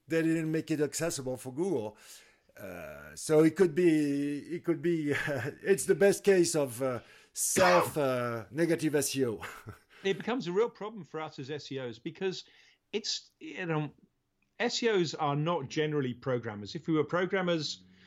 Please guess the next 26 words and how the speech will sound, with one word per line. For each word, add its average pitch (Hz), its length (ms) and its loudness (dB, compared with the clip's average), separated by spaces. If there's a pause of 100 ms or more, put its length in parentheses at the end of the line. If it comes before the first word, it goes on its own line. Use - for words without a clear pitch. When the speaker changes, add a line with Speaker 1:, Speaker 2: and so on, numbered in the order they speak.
(200)
Speaker 2:
you 175 120 -4
know, 120 320 -2
we'd 139 220 -4
go 139 140 0
and 107 100 -6
program 113 380 -6
stuff. 92 340 -12
You 117 80 -4
know, 110 140 -6
we 123 160 -2
can, 147 200 -4 (100)
<laughs> 135 120 -6
we're 175 180 2
that 151 200 -2
interface 156 520 -4
between 139 420 -4 (360)
the 135 100 -4
market 151 560 -2
and 127 140 -6
the 110 60 -6
technology. 110 720 -10 (400)
And, 143 420 -2
um, 143 380 0 (720)
but 185 100 -2
we 233 120 -4
can't, 254 420 -6